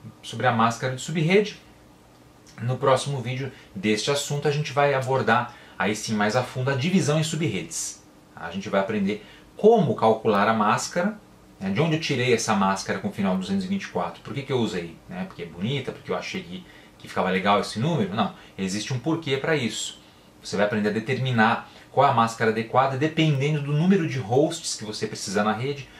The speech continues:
ou do número de redes que você precisa a partir de um endereço, independente de ser classe A, B ou C. A gente vai transformar endereços sem classes, fazendo a divisão em subredes. Então vai ter uns cálculos envolvidos e a gente vai aprender a fazer isso nos próximos vídeos, tá?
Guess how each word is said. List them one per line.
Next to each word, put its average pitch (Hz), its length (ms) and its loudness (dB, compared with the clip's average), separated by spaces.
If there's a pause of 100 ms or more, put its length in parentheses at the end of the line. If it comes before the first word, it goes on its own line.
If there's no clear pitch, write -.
(160)
ou 180 160 4
do 165 100 2
número 160 300 2
de 139 140 -2
redes 151 400 2
que - 100 -10
você 113 220 -4
precisa 110 480 -4
a - 20 -4
partir 123 500 0
de 117 80 0
um 110 60 2
endereço, 110 640 0 (240)
independente 123 460 -2
de 113 80 -8
ser 113 160 -4
classe 110 340 -4
A, 113 140 2
B 107 220 0
ou 120 100 -4
C. - 340 -6 (320)
A 85 140 -12
gente 95 140 -8
vai 95 100 -2
transformar 104 320 -2
endereços 107 400 -2
sem 127 140 -4
classes, 123 520 -2 (220)
fazendo 117 340 -2
a 113 40 -4
divisão 110 340 -2
em 117 40 -2
subredes. 120 800 -10 (220)
Então 110 120 -10
vai 117 100 -2
ter - 80 -6
uns 127 100 -6
cálculos 107 340 0
envolvidos 127 560 -6 (280)
e 127 60 -4
a - 20 -2
gente - 180 -10
vai 113 100 -2
aprender 104 420 -4 (220)
a - 60 -6
fazer 104 300 -2
isso 104 220 -6
nos 110 160 -4
próximos 107 460 -2
vídeos, - 600 -14
tá? - 240 -4